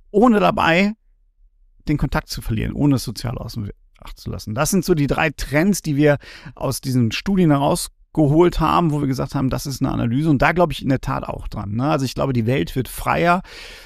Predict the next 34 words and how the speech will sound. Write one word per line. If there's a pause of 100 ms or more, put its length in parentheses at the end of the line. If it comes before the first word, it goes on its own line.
(140)
Äh,
wir
müssen
den
Teams
mehr
Freiraum
geben.
Wir
müssen
mehr
Vertrauen
geben.
Wir
müssen
natürlich
aber
auch
Vertrauen
auf
der
anderen
Seite
einfordern.
Und
wir
müssen
auch
dieses
Einhalten
der
Regeln (420)
dann
einfordern